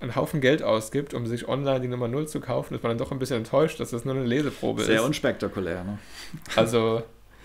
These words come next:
Speaker 1: für alle
Speaker 2: Boah.
Speaker 1: diejenigen, die sich immer gefragt haben, was ist in dieser Nummer null Spektakuläres drin, ihr habt's jetzt gesehen, es sind eigentlich nur Artikel, die auch in der Nummer eins drinne sind, nur mit dem Unterschied, dass die Artikel hier noch nicht ganz fertig sind, beziehungsweise
Speaker 2: Mhm.
Speaker 1: teilweise ein bisschen fehlerhaft.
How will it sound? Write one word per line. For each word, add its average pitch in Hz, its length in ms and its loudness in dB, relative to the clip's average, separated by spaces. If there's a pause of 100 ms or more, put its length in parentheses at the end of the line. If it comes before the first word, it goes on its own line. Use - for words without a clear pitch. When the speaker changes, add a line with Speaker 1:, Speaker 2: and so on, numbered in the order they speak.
(320)
Speaker 1:
für - 220 0
alle 127 240 8
Speaker 2:
Boah. - 140 -2
Speaker 1:
diejenigen, 135 380 4
die 127 80 2
sich 131 120 -2
immer 143 180 2
gefragt 131 400 2
haben, 127 180 2
was 135 160 4
ist 139 140 -2
in 135 80 -2
dieser 123 240 6
Nummer 123 220 2
null 135 200 2
Spektakuläres 127 800 0
drin, 147 240 2
ihr 120 120 0
habt's - 180 -4
jetzt 127 160 -4
gesehen, 123 380 2
es 127 120 -4
sind 123 140 -6
eigentlich 123 400 0 (120)
nur 127 280 2
Artikel, 147 380 2
die 127 100 0
auch - 140 -2
in 135 60 0
der 127 80 0
Nummer 120 200 2
eins 147 240 0
drinne 117 280 0
sind, 120 340 -4
nur 147 420 2 (800)
mit 123 120 -2
dem 127 80 2
Unterschied, 143 360 0
dass 123 160 -2
die 127 100 -2
Artikel 131 300 0
hier 135 160 0
noch 117 140 0
nicht 143 200 -4
ganz 123 300 -2
fertig 151 500 -4
sind, 196 260 -6
beziehungsweise 127 460 0
Speaker 2:
Mhm. 117 60 -2
Speaker 1:
teilweise 127 400 2
ein 127 60 -2
bisschen 123 240 -4
fehlerhaft. 156 720 0